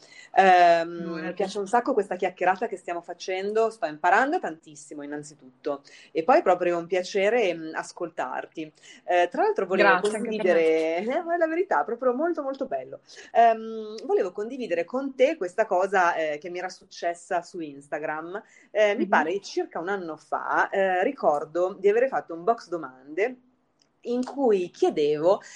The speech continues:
Speaker 1: eh, se chi aveva fatto sesso con qualcuno conosciuto via app avesse raggiunto l'orgasmo o meno.
Speaker 2: Bella
Speaker 1: E
Speaker 2: domanda.
Speaker 1: ricordo, eh, <laughs> questa proprio vale la pena. E quindi io ricordo che la risposta mi aveva un po'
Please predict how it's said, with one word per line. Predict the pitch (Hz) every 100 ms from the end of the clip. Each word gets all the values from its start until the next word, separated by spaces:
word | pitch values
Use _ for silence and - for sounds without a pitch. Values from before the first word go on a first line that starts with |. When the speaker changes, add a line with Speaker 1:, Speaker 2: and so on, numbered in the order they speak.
| -
Speaker 1:
eh, | - 170 165 165 165 160
se | 185
chi | 185 330
aveva | 214 180 170
fatto | 214 208 196
sesso | 220 190 -
con | 165 156
qualcuno | 151 175 165 - 240 175 147
conosciuto | 151 156 - - 214 151
via | 214 226 131
app | 135 - 190 - - -
avesse | 285 220 147 -
raggiunto | 202 285 - 139 127 131 202
l'orgasmo | 240 - 143 139 160 151
o | 165
meno. | 156 139 139 147 147 - _
Speaker 2:
Bella | 185 202 226 226
Speaker 1:
E |
Speaker 2:
domanda. | 403 330 185 180 214 160 170
Speaker 1:
ricordo, | 170 190 233
eh, | 254 320 330 370 262 226 - 285 - 190 190 - 170
<laughs> | 427 440 403 302
questa | 262 339 - 220
proprio | 240 208
vale | 214 220
la | 202
pena. | 196 190 185 170 180
E | 359
quindi | 453 247
io | 247
ricordo | 233 240 165 -
che | 196
la | 269
risposta | 175 214 160 135 -
mi | 233
aveva | 294 202 233
un | 196
po' | 165 170